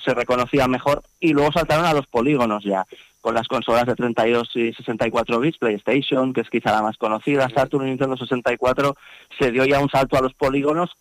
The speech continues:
Speaker 1: que es la evolución que hemos tenido hasta ahora. Ahora seguimos más con, con ese estilo gráfico.
Speaker 2: Y en esta primera época los videojuegos no eran solo imagen o una forma de entretenerse,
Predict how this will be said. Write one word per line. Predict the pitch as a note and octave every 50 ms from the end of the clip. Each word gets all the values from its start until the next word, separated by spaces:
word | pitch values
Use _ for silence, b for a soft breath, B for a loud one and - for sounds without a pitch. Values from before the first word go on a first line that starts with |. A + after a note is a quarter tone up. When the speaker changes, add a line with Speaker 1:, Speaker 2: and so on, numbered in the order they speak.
| _ _
Speaker 1:
que | - C3 C3
es | C3
la | D3+ C#3+
evolución | C#3+ C3+ C3 C3 B2+ B2 - C3 C3 C3
que | D3 C#3+ -
hemos | C#3 C3+ B2+ -
tenido | C#3+ B2+ B2 B2 B2+ C3+
hasta | C3 - - F#2
ahora. | G2 A2+ A2+ G2
Ahora | G2+ A2 A2 A2
seguimos | - A2+ A2 A2 A#2 A#2 A2+
más | A2 G#2+ A#2 A#2 - _
con, | _ - A2 G#2 G2+
con | - - A2+ A2 A2+
ese | A2+ - A2
estilo | G2+ - - G#2+ G#2 G2+ G#2 - -
gráfico. | - G2+ G#2+ G#2+ - G#2+ - - - - _ _ - - -
Speaker 2:
Y | C3+
en | C3 C#3
esta | D#3+ - - G3 -
primera | - D#3+ D#3 D3+ D3 C#3 B2+ A#2+
época | B2+ - - C3+ - - F3 D#3
los | D3 C#3 A2
videojuegos | A2 A2+ G#2 A#2 A#2 - C3+ C3 C3 D3+ D#3 C3 -
no | B2 A2+ A2 A#2+
eran | B2 B2+ B2 A#2+ A2+
solo | - - B2 A2+ G#2+
imagen | G#2 G#2 G#2+ A#2+ C3+ - - D3 D3+ D3 B2+
o | A#2+
una | B2+ C3+ B2+
forma | - - B2+ B2 A#2+ A#2+ A#2
de | G#2+ A2+
entretenerse, | G#2+ G#2+ G#2 G#2+ - A2 A2+ D3 - - F#3 -